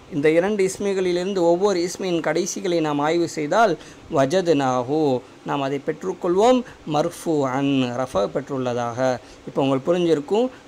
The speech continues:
காயிதா நம்ம படிச்சது இந்த பஹ்ஸ் மூலியமா உங்களுக்கு புரிஞ்சிருக்கும். என்ன சொல்ல வராங்க? முபத்ததா என்பது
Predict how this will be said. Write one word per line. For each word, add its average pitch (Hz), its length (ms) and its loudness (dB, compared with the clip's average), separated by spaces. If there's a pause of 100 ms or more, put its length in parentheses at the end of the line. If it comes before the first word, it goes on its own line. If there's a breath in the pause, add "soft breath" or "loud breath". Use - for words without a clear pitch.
(140)
காயிதா 165 400 4
நம்ம 143 200 -2
படிச்சது 151 360 -4 (180)
இந்த 139 140 -2 (200)
பஹ்ஸ் 131 300 -6
மூலியமா 143 260 -2
உங்களுக்கு 147 260 -4
புரிஞ்சிருக்கும். 131 520 -4
என்ன 160 180 -2
சொல்ல 160 240 0
வராங்க? 151 240 0 (400 loud breath)
முபத்ததா 170 420 4 (100)
என்பது 156 380 0